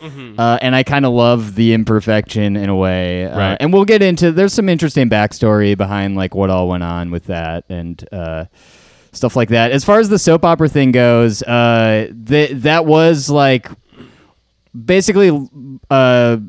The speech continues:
Speaker 2: David Lynch and Mark Frost, who co-created the show, uh, wanted to, to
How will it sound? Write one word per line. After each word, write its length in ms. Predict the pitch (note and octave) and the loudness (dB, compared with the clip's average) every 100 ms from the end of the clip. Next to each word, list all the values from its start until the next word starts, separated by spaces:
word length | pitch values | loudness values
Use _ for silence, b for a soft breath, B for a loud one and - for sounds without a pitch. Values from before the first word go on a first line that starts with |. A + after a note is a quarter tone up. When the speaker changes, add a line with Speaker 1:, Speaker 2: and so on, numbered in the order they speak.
| B2 | -6
Speaker 2:
David 300 | C#3 D#3 D#3 | 0 2 2
Lynch 300 | D3 C#3+ C3 | 2 2 2
and 160 | C3 A#2+ | 2 4
Mark 220 | A#2+ A#2+ | 2 0
Frost, 540 | A#2+ G2 G2+ - - | -2 0 0 -4 -4
who 280 | A2+ G2+ G2 _ _ _ | -2 -2 -2 _ _ _
co-created 520 | A#2+ A2 G#2+ G2+ G2 | -2 -2 0 -2 -2
the 60 | F2+ | -6
show, 380 | - F#2+ F2+ F#2 | -4 -4 -2 -2
uh, 320 | G#2+ G#2 F#2+ - b b b | -2 -2 -4 -8 b b b
wanted 280 | B2+ D3 C#3 | 0 0 0
to, 280 | C#3+ B2+ B2+ - | 2 2 0 -6
to 380 | - C3 A#2+ A2+ | -2 2 2 0